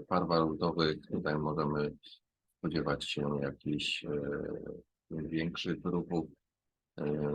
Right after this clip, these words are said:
no i to wszystko. Pamiętajcie, nie są to rekomendacje inwestycyjne, jest to tylko i wyłącznie moje spojrzenie na rynek.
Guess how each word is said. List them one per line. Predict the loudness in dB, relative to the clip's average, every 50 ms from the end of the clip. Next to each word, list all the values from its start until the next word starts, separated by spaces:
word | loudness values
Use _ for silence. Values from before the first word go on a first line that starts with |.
| 0 0 0 0 2 2 4 4
no | 4 4 4 2
i | 2 0 0
to | 0 -4
wszystko. | -4 -4 -4 -2 0 4
Pamiętajcie, | 6 6 6 4 2 2 2 4
nie | 4 4
są | 4 2 0 2
to | 4
rekomendacje | 2 4 4 4 4 6 6 6 4 4 4 2 2
inwestycyjne, | 2 2 0 -2 -2 -2 2 2 4 4
jest | 4 2 0
to | -2
tylko | -6 -6 -2 2 2
i | 4 4
wyłącznie | 4 4 4 2 0 0 0 4
moje | 6 6 6 6 4
spojrzenie | 2 4 4 6 6 6 6 6 6 6
na | 6 6
rynek. | 8 8 8 8 6 6 4 0 -10